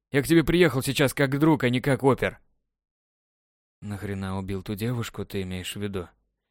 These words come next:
Или что именно нахрена?» «Ой ли!» Я ухмыльнулся, но получилось это как-то неубедительно через грусть. «Ты, наверное, хотел сказать девушек.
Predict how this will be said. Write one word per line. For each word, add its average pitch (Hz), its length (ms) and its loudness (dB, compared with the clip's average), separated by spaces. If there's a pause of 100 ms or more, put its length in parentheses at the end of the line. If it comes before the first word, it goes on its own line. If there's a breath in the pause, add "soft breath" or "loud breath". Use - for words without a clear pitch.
(260)
Или 113 240 -2
что 120 240 -4
именно 95 420 -4
нахрена?» 92 560 -8 (1120)
«Ой 156 260 2
ли!» 92 200 -4 (960)
Я 101 280 2
ухмыльнулся, 104 800 -2 (340)
но 104 220 -2
получилось 135 580 0
это 131 220 0
как-то 131 340 -2
неубедительно 131 760 0
через 120 260 -4
грусть. 117 400 -4 (840)
«Ты, 117 100 -4
наверное, 135 440 4
хотел 131 260 2
сказать 135 320 2
девушек. 117 500 0